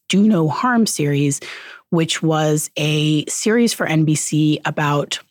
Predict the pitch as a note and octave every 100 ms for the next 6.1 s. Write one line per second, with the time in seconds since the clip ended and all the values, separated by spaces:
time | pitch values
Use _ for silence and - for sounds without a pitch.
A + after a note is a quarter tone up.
0 | _ _ _ - - F3 - - _ -
1 | - C#3+ - D3+ C#3+ D3+ D3 - A#3+ A#3+
2 | A#3+ - - - - - - - F#3 F3+
3 | F3+ F3 F3 E3 - _ - F#3 D#3+ D3+
4 | D3 C#3 C#3 C3 C3+ - C3+ C3+ - -
5 | D3 - - - - - C#3 D3+ C#3 -